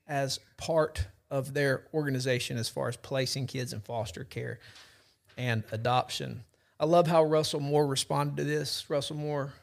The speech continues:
wrote, "Adopted for Life." He's the president of the Ethics and Religious Liberty Commission of the Southern Baptist Convention. He said, "The need for great Christian, or great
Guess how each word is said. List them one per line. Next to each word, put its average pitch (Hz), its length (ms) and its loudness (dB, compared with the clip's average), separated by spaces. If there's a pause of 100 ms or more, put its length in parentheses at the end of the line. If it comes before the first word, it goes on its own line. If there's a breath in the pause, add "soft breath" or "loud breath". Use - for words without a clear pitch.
(260)
wrote, 147 260 -2
"Adopted 139 500 0
for 123 140 -2
Life." 131 300 2
He's 147 160 -4
the - 60 -10
president 139 560 -4
of 127 180 -4
the 127 200 -4
Ethics 135 340 -2
and 139 120 -4
Religious 127 440 -4
Liberty 131 340 -6
Commission 123 440 -4
of 127 80 -4
the 131 80 -4
Southern 131 260 0
Baptist 123 300 -2
Convention. 123 540 -2 (540 loud breath)
He - 120 0
said, 175 180 4
"The 165 80 4
need 180 420 0 (360 loud breath)
for 165 140 -8
great 165 340 2
Christian, 175 600 0
or 147 120 2
great 170 500 4